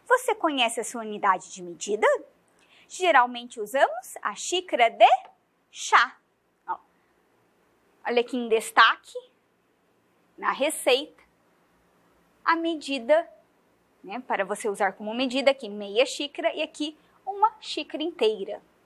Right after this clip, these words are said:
Então, realmente é muito comum nas receitas. Essa aqui é a xícara de chá, é aquela que as pessoas costumam usar para tomar chá. É a maiorzinha. E a menorzinha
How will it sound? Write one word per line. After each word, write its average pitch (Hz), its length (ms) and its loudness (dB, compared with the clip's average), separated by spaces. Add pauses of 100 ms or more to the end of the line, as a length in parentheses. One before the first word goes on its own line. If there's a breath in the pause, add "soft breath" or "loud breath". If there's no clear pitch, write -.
(120)
Então, - 140 -4
realmente 269 380 -2
é 339 40 -4
muito 254 340 -4
comum 285 320 -2
nas 269 180 -4
receitas. - 840 -6 (1800 loud breath)
Essa - 260 4
aqui - 340 -14 (400)
é 240 60 0
a 233 80 0
xícara 196 360 -8
de 247 120 -8
chá, 254 340 4 (120)
é - 60 -4
aquela 269 320 0
que - 200 -12
as 269 120 -10
pessoas 285 400 -2
costumam 262 480 -4
usar 262 320 4
para 440 180 -2
tomar 381 320 0
chá. - 380 6 (520)
É 196 80 -12
a 180 60 -8
maiorzinha. 214 880 0 (960 loud breath)
E 466 80 6
a 214 80 6
menorzinha 247 840 0